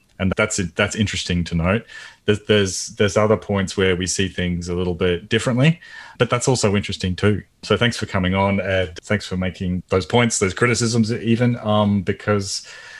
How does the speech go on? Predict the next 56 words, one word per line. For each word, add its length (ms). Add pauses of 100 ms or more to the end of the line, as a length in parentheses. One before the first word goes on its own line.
(180)
yeah, 220 (380)
like, 240
you 60
know, 180
I've, 360
like, 320
I 120
don't 260
know, 300 (140)
sorry, 240
to 80
return 300
to 80
something 260
you 80
guys 220
were 60
talking 280
about, 240
which 160
was 140
Sam 240
Harris. 400 (200)
Like, 120
I, 140
I 100
don't 160
know 180
Sam 260
Harris 280 (120)
anywhere 300
near 220
as 100
well 320 (240)
as 140
you 80
guys 220
do, 180
right? 240
So 120
I've 100
got, 180
like, 200
a, 200
like, 160
a 40
normies 800 (160)
type 260
of 180
outsider, 640 (220)
casual 640 (280)
viewers. 580 (260)
Yeah, 360
and, 100
you 80
know, 160